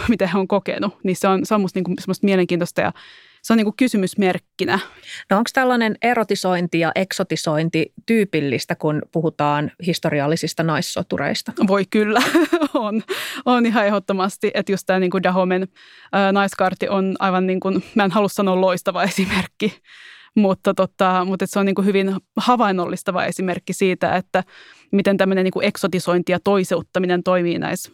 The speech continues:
Speaker 1: naissotureissa. Eli tosiaan näitä Dahomin naisiahan sanottiin, niin kuin, aidoiksi amatsoneiksi. Eli nämä tosiaan britit oli ihan innoissaan, että nyt he on löytänyt ne aidot amatsonit, että kreikkalaiset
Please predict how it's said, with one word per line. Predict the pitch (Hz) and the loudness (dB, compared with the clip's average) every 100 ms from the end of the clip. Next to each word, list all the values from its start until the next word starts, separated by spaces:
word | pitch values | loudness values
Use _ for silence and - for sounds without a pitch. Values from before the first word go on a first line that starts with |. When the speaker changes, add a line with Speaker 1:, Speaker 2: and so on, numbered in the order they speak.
| - | -2
Speaker 1:
naissotureissa. | 165 - - - - 190 - 226 - - - - | -2 -2 -4 -2 -2 -2 -2 -2 -4 -20 -20 -4
Eli | 196 190 190 | 0 2 2
tosiaan | 190 185 190 180 180 | 0 0 2 2 0
näitä | - 180 175 175 | -2 -2 0 0
Dahomin | 180 180 190 185 | 0 2 2 2
naisiahan | 185 185 180 175 180 | 2 0 -2 -2 -2
sanottiin, | 175 170 175 175 | -2 -4 -2 -2
niin | - | -2
kuin, | - 214 - - - | 0 0 -2 -4 2
aidoiksi | 208 202 185 - - | 4 4 0 -2 0
amatsoneiksi. | 202 190 185 - 190 - - - 247 - | 2 2 0 -4 -4 -4 -4 -2 -2 -2
Eli | 170 | -2
nämä | 175 170 | 0 0
tosiaan | 170 180 180 | 0 -2 0
britit | 190 180 - | 0 0 0
oli | 175 | 0
ihan | 180 | 2
innoissaan, | 202 196 - 196 - 220 | 2 0 -2 -2 -2 -2
että | 220 196 | -2 0
nyt | 190 - | 0 0
he | |
on | 185 190 | 2 2
löytänyt | 196 175 175 175 | 2 0 -2 -2
ne | 185 175 - - - | -2 -4 -8 -8 0
aidot | 196 190 - | 0 0 -4
amatsonit, | 202 185 190 - 233 262 | -2 -2 -2 0 2 2
että | - 180 | -2 -2
kreikkalaiset | 196 190 - - 190 | 0 0 0 -4 -6